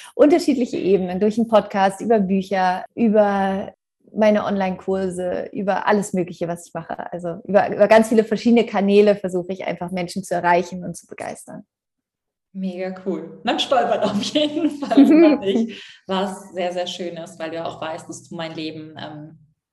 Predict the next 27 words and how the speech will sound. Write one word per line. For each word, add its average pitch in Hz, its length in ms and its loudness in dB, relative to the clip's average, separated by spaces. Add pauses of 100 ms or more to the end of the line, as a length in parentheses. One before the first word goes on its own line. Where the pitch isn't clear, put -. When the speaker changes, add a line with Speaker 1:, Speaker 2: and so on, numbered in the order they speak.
Speaker 2:
durch 214 340 0
deine 175 340 -4
Arbeit 165 640 -8
in 196 60 -4
eine 180 240 -6
Richtung 190 320 -6
gelenkt 170 380 -10
hast, 190 420 -8 (400)
dass 190 160 -10
ich - 100 -12
jetzt 185 200 -8
meine 170 260 -4
Arbeit - 400 -6
machen 180 280 -12
kann. 185 400 -8
Und 180 360 -4 (320)
bevor 190 280 -4
wir 214 140 -2
auch 196 120 -2
in 190 80 0
diese 190 200 0
Connection 196 600 -8
von - 100 -16
Spiritualität 185 800 -8
und 175 140 -16
Tierschutz - 580 -8
gehen, 190 440 -12